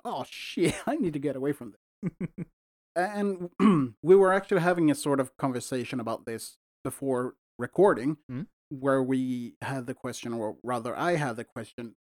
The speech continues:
Speaker 1: which is more scary, a, when it comes to games.
Speaker 2: Yeah.
Speaker 1: A game where you have no way of defending yourself, you can only run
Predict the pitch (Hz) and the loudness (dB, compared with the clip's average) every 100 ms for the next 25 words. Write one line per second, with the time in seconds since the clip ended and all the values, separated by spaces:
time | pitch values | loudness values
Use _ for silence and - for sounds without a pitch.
0 | _ 139 135 - - - - 117 104 - | _ -6 -6 -6 -10 -10 -8 -8 -8 -14
1 | - _ _ _ 131 123 107 - 196 247 | -16 _ _ _ -6 -6 -6 -6 -4 -4
2 | 92 - _ _ _ _ _ 143 135 131 | -4 -8 _ _ _ _ _ -6 -2 -2
3 | 120 113 110 _ _ 156 147 147 135 139 | -4 -6 -10 _ _ 0 0 0 -2 2
4 | 135 117 - _ _ _ - 135 117 _ | 0 0 -12 _ _ _ -10 -10 -10 _
5 | _ _ _ _ _ _ _ _ - 156 | _ _ _ _ _ _ _ _ -6 -2
6 | 170 202 175 175 - 135 131 127 123 _ | 0 4 2 2 -2 0 0 0 -4 _
7 | _ _ _ _ _ - 139 139 135 131 | _ _ _ _ _ -2 4 4 4 0
8 | 131 143 175 220 226 175 139 120 135 - | 0 0 2 4 4 4 4 0 -6 -2
9 | 185 147 120 107 120 123 - _ _ _ | 2 2 2 -6 -8 -10 -10 _ _ _
10 | - 135 156 170 185 190 180 - 143 131 | -12 0 0 4 4 2 -2 -2 2 4
11 | 131 143 | 6 4